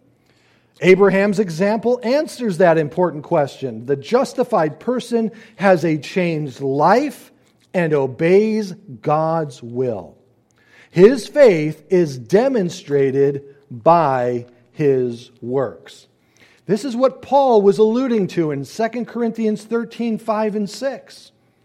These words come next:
When he wrote, he said, "Examine yourselves as to whether you are in the faith.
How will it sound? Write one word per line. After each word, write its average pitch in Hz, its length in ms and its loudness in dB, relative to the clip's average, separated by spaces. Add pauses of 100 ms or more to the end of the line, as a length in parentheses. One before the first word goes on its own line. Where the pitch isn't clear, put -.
(560)
When 208 160 6
he 226 180 4
wrote, 226 480 6
he 208 120 0
said, 214 200 0
"Examine 214 840 0
yourselves 170 720 2
as 190 300 4
to 208 140 -2
whether 247 540 0
you 214 220 0
are 175 320 0
in 240 540 -2
the 208 140 0
faith. 190 680 -2